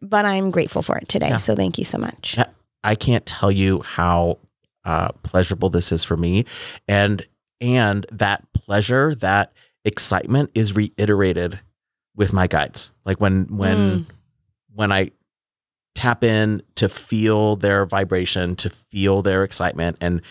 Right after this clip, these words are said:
Speaker 2: how this stuff is getting out, uh, it's great. And they're also inviting me to do more channeling on air.
Speaker 1: Great.
Speaker 2: Which we'll figure out. And it also wants me to, um,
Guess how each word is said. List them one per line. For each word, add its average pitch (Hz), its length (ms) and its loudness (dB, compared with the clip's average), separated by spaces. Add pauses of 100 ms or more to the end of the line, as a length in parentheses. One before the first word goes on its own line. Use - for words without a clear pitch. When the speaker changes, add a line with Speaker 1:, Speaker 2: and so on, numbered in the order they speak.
(240)
Speaker 2:
how 98 340 0
this 95 240 0
stuff 95 240 0
is 90 140 -2
getting 87 260 0
out, 95 380 0 (540)
uh, 87 460 2 (840)
it's 101 180 -2
great. 95 300 0
And 131 400 2 (160)
they're 104 180 0
also 101 320 2
inviting 92 400 2
me 90 120 0
to 85 100 -4
do 87 100 0
more 85 140 2
channeling 85 420 0
on 71 160 -4
air. 107 380 -2 (180)
Speaker 1:
Great. 269 320 0 (540)
Speaker 2:
Which 104 260 0
we'll 98 340 2
figure 101 380 -2
out. 143 320 0 (420)
And 113 460 0 (100)
it 120 180 0
also 139 380 2
wants 123 440 0
me 139 140 -2
to, 110 680 0 (120)
um, 95 400 0